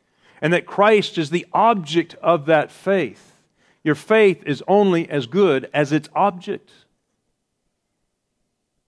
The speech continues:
And so we are trusting in God's faithfulness to his promises.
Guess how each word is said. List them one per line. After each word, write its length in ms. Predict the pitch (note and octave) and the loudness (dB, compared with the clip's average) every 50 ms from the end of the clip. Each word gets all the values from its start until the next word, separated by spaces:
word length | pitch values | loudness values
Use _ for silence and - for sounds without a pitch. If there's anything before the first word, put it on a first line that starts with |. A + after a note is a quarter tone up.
| _ _ _ _ _ _ _ _ - | _ _ _ _ _ _ _ _ -8
And 100 | E3 D3+ | -6 0
so 140 | - G#3 | 2 2
we 160 | G3 F#3+ G3+ G3 | 2 4 4 4
are 100 | F#3 E3 | 2 2
trusting 600 | C#3+ - - - A3 A3+ G#3+ - - - G3+ F3+ | 0 -4 -2 0 0 0 0 -2 -6 -8 -4 -4
in 160 | F3+ F3+ F3 | -2 -2 0
God's 340 | F3+ F#3 F3+ F3 D#3 - - | 2 2 2 2 0 -4 -10
faithfulness 680 | - - - G#3 A3+ G#3+ G#3 - G3 F#3 D#3+ D3 C#3+ - | -8 -2 0 2 2 2 0 -2 -4 -2 -2 -4 -6 -8
to 180 | - - E3+ | -6 -6 -6
his 100 | E3 D3+ | -6 -6
promises. 1200 | - _ - - F#3+ G#3 G#3 G3+ G3 F3 - - E3 C#3+ C3 A2+ F#2+ - - - - - - - | -10 _ -2 0 0 2 0 0 -2 -6 -8 -10 -10 -10 -10 -12 -12 -16 -18 -18 -18 -20 -20 -20